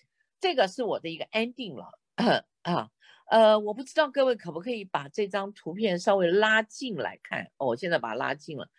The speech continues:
各位有没有看到我这个左边这张图，这张图这个铁，铁的那个牌子的右下角写了一九一一年，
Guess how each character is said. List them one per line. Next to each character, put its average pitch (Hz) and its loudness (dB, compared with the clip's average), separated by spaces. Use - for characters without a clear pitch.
各 320 6
位 294 8
有 214 4
没 233 0
有 240 4
看 226 -2
到 208 0
我 214 4
这 277 -4
个 339 2
左 180 2
边 277 -2
这 247 -4
张 220 -2
图， 139 -6
这 254 2
张 233 2
图 151 -2
这 165 0
个 143 0
铁， - -2
铁 - 0
的 156 6
那 147 -2
个 143 0
牌 139 2
子 - -8
的 123 4
右 262 6
下 202 2
角 135 -2
写 139 -8
了 135 -2
一 220 -6
九 135 2
一 185 -2
一 - 2
年， 117 -2